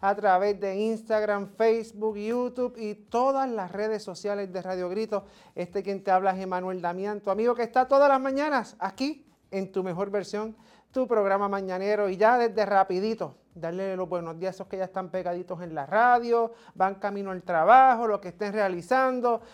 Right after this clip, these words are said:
mis amigos de Facebook que ya están aquí conmigo. Neima, muy buenos días, muchas bendiciones, gracias por estar conmigo en esta mañana.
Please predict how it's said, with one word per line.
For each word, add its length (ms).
mis 220
amigos 420
de 140
Facebook 640
que 160
ya 140
están 260
aquí 260
conmigo. 500
Neima, 420
muy 120
buenos 340
días, 340
muchas 320
bendiciones, 560
gracias 320
por 160
estar 240
conmigo 300
en 60
esta 200
mañana. 440